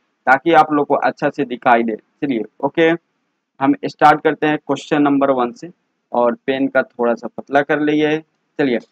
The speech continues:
बोल रहा है, "सोल-, सोलहवीं शताब्दी में किस भारतीय शासक ने सा-, चांदी का सिक्का जारी किया और इसे रुपए का नाम दिया?"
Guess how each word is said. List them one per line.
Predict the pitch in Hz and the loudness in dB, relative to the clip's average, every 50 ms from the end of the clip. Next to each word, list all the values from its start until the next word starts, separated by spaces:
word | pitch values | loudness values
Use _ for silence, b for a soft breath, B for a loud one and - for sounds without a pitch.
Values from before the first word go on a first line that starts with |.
| _ _ _ _ - | _ _ _ _ 4
बोल | 131 160 170 | 6 6 8
रहा | 175 180 180 | 8 6 4
है, | 185 | 4
"सोल-, | 180 - _ _ _ _ _ 165 151 147 143 - | 0 -4 _ _ _ _ _ 2 2 2 0 -6
सोलहवीं | - - 160 156 156 156 160 156 151 185 196 | -4 -2 0 2 4 4 4 4 2 -2 -4
शताब्दी | 185 - 165 147 151 147 143 143 147 165 175 170 | -2 -2 0 4 6 4 4 4 4 2 2 2
में | 160 156 | 2 -2
किस | - _ 196 208 - | -2 _ -8 -6 -4
भारतीय | 160 147 151 147 143 143 - 165 175 170 | -4 0 2 2 2 2 2 -2 -2 -2
शासक | - - 147 135 139 - 165 160 - 165 147 - - 143 | 0 2 2 2 2 2 -2 -2 0 -2 -4 -2 0 0
ने | 147 135 123 113 | 0 0 0 -2
सा-, | - _ _ - 147 143 131 110 - | -6 _ _ 0 2 2 2 0 0
चांदी | - 143 139 143 147 151 170 | 0 2 2 2 2 2 2
का | 160 - 156 | 0 0 -2
सिक्का | 147 - - 135 - 156 151 | -2 -4 -10 -4 0 0 0
जारी | 147 139 135 135 139 156 | 4 6 6 6 6 4
किया | 156 156 165 165 160 160 | 0 0 0 2 4 4
और | 156 - 135 139 139 | 4 4 4 4 4
इसे | 143 139 - 147 139 | 2 0 0 -2 0
रुपए | 139 147 - - 156 156 - | 0 -2 -2 0 0 0 0
का | - 139 139 | 2 2 2
नाम | 139 135 135 135 135 131 | 4 4 4 4 2 2
दिया?" | 120 127 123 110 | 0 0 0 0